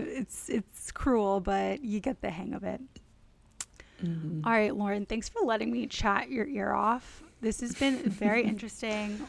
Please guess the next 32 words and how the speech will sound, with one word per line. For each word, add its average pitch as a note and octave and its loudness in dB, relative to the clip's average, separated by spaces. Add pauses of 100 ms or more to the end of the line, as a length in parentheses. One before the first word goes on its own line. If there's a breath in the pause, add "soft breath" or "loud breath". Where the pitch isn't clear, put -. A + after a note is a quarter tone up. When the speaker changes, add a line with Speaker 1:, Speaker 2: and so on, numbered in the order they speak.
(140)
Speaker 1:
Um, G#3 -4
wait, B3+ -2
so - -6
can B3 0
you, D#4 2
one G#3 0
last G#3+ 0
thing, G3 0 (100)
if - -4
people B3 6
wanna C4 8
cheer A3+ 4
you A3 6
on, G3 -2 (1040 soft breath)
what's G#3 2
your A3+ 4
schedule G3+ 2
like F#3+ 0
with G3 0
basketball? G#3+ 0
How G#3 0
can G3 0
people F#3+ 0
watch F#3+ -2
your G#3+ -2
games, B3 6
even G#3 0
if G#3 -2 (140)
they G#3 -2
can, A3 6
question A3+ 2
mark? A3 2